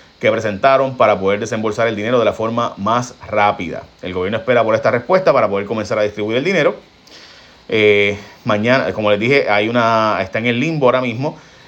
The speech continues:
el aumento de seiscientos, ah, ah, ¿verdad? El, el pago de seiscientos dólares a desempleados.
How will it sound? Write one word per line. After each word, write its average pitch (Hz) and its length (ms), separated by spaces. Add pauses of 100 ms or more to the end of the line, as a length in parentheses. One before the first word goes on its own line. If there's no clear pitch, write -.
el 101 140
aumento 104 340
de 117 120
seiscientos, 113 600
ah, 95 460
ah, 90 260
¿verdad? 113 360
El, 92 180
el 92 220
pago 104 300
de 110 60
seiscientos 113 560
dólares 110 280
a 110 60
desempleados. 127 680